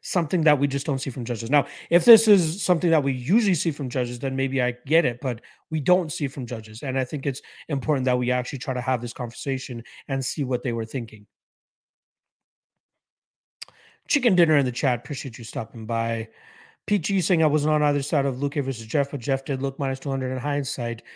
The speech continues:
Nice dog shot." There's another plus two hundred-ish dog this weekend that could look the same. Just saying. Mister Always Profit saying, "Glad we both profited last week. I went four and two plus three point four one,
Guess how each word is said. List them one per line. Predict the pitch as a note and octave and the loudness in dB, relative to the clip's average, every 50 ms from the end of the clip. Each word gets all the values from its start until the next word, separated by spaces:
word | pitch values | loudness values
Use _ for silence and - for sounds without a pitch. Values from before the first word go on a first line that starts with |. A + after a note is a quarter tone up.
| - - _ _ | -20 -20 _ _
Nice | - G#2+ A#2+ | -10 -10 -8
dog | - - B2 C3 B2 - | -4 -4 -2 -2 -4 -4
shot." | - B2+ A2+ A#2 A2 - - - _ _ _ _ _ - | -6 -4 -4 -4 -6 -8 -14 -20 _ _ _ _ _ -8
There's | C3 C3 C3 D3 | -6 -6 -4 0
another | D#3 E3 D#3+ E3 E3 D#3 D#3 D3 - - - _ _ _ _ - | 2 4 6 8 8 8 8 4 0 -6 -20 _ _ _ _ -4
plus | - - E3 D#3 - | 0 0 0 0 0
two | - E3 C#3+ | -2 -2 0
hundred-ish | C#3 E3 E3 D3+ D#3 D3 D3 - | 0 2 2 2 2 0 0 2
dog | D3 C#3+ D3 C#3+ C#3 B2+ | 4 4 4 4 2 0
this | B2+ A#2+ - | -2 -2 -2
weekend | C#3 C#3 C3+ - A2+ A2+ | -2 -2 -2 -4 -4 -4
that | A#2 A#2 - | -4 -6 -6
could | - A2+ | -6 -8
look | A#2 A#2 - - | -8 -8 -8 -8
the | B2+ | -10
same. | - - - A#2 A2 G2+ - _ - | -6 -4 -4 -4 -6 -8 -12 _ -16
Just | - A#2+ - | -14 -10 -8
saying. | - B2 A2+ A2 _ _ _ _ _ _ _ _ _ _ _ - - - - - - - - - - | -8 -8 -8 -10 _ _ _ _ _ _ _ _ _ _ _ -20 -20 -20 -20 -20 -20 -20 -10 -6 -4
Mister | E3+ - G3+ | 4 8 8
Always | F3+ F3 E3+ D#3+ | 8 8 8 4
Profit | - F3+ E3+ E3+ F3+ D3+ | 2 2 2 2 0 -2
saying, | - E3+ D3+ | -2 -2 0
"Glad | C#3+ D3+ C#3+ D#3+ | 2 2 2 2
we | D#3+ D3 D3 C3 - _ _ - | 2 2 0 0 -4 _ _ 0
both | - E3+ G3+ G3 | 2 2 2 4
profited | - D#3 C#3 C3+ C3+ B2+ A#2 | 4 4 4 4 2 0 0
last | B2 A#2+ A#2+ - - | 0 0 -2 -2 -4
week. | C3 B2+ B2 - | -4 -4 -4 -4
I | B2+ B2 | -4 -4
went | A#2+ B2 B2 - | -2 -4 -6 -6
four | - - C3+ B2+ | -6 -4 -4 -4
and | B2 B2 | -4 -4
two | - C3+ B2 | -4 -6 -6
plus | A#2+ C3+ B2+ B2 - | -4 -4 -6 -4 -6
three | C3+ A2+ | -8 -8
point | - B2+ A#2 A2+ | -8 -8 -10 -8
four | - C3 | -8 -8
one, | A#2+ A#2 A2+ - - | -6 -6 -8 -10 -12